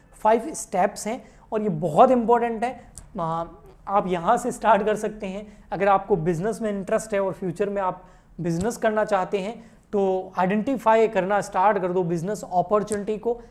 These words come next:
मार्केट की प्रॉब्लम्स को देख करके, और उससे फिर बिजनेस आइडिया जनरेट होंगे। अब बहुत सारे बिजनेस आइडिया आएंगे, लेकिन हर आइडिया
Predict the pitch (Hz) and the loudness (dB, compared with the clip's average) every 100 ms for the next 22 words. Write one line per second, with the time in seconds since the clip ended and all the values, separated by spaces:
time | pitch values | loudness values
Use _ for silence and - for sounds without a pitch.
0 | - 185 165 208 180 214 - 165 202 240 | -8 -6 -2 -2 -2 -4 0 0 2 0
1 | - 233 220 226 240 240 294 - - - | -2 0 0 0 -4 -4 -10 -12 -20 -6
2 | 175 185 - 208 196 175 170 190 233 175 | -4 -4 -4 -4 -2 -2 -2 -2 -4 0
3 | 180 214 220 226 247 220 254 277 277 - | 2 2 2 0 2 2 2 0 -2 -12
4 | - 220 202 175 254 339 302 269 226 233 | -4 -2 0 6 8 8 8 6 4 0
5 | 202 190 180 151 147 147 208 240 151 175 | -2 -2 -4 -6 -10 -6 -4 -4 0 4
6 | 285 - 208 202 233 262 | 4 4 0 2 2 0